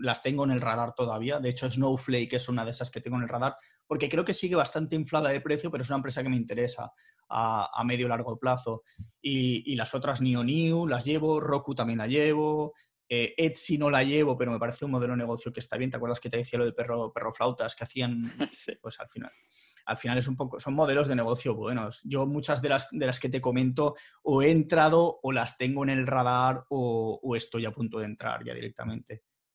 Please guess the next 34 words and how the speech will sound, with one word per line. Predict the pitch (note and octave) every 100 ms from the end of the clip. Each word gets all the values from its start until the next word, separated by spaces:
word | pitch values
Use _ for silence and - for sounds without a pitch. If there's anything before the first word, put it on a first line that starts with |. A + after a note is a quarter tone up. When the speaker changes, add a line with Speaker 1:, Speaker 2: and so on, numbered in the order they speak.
| _ -
Speaker 2:
Ujú. | - - - - - _ -
Ah, | A2+ -
para | B2
los | B2+ A#2+ -
que | C#3
nos | B2 A#2+
escuchen, | A#2 C#3 D#3 D3+ C#3+ C3 B2
acordaros | A#2 A#2+ A#2 A#2 B2 - -
que | - A2+ G#2+
tenéis | A2 A2 A#2 -
en, | A#2+ A2+ A2 A2 G#2+ - -
en | - -
las | A2 A#2+
notas | A2+ A#2 -
de, | A2+ G#2+
del | A2
episodio, | A2 - - A2+ A#2+ D#3+ - _ _ _
que | B2
es | G#2+
un | G#2+
enlace | G#2+ G#2+ G#2 A2
ahí | G#2
en | G#2+
la | G#2
descripción | G#2+ A2 - A2+
de | A2
la | G2+
plataforma | A2 G#2+ A#2 A2 G#2+
de |
donde | G#2+ G#2+ G2+
sea | A#2+ A2
que |
nos | A2+ G#2+
escuchéis, | G#2 A2+ - B2 F3+